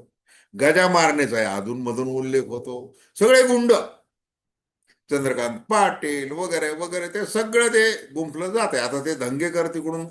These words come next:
उडवतात आहे. एकनाथ शिंदेंनी त्यांना पूर्ण हवा दिलेली आहे. ते कारण वेगवेगळे आहेत, पण विषय आपण बोलतो हा.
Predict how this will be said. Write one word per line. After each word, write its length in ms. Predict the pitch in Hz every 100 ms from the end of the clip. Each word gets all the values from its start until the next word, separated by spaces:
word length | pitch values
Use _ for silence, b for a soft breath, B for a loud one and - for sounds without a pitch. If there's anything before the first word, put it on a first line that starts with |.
| -
उडवतात 440 | 165 190 160 110 90
आहे. 280 | 80 - 110
एकनाथ 260 | 123 143 139
शिंदेंनी 420 | 151 143 151 151
त्यांना 260 | 143 151 151
पूर्ण 280 | 151 160 156
हवा 280 | 120 139
दिलेली 380 | 151 156 143 107
आहे. 240 | 87 - _ _ _ _ _ -
ते 80 | 127
कारण 280 | 139 143 151
वेगवेगळे 540 | 156 156 147 147 120
आहेत, 100 | 85 - _ _ _ _ _ _ -
पण 120 | 127
विषय 300 | 135 147 196
आपण 300 | 196 202 196
बोलतो 280 | 190 196 202
हा. 260 | 151 160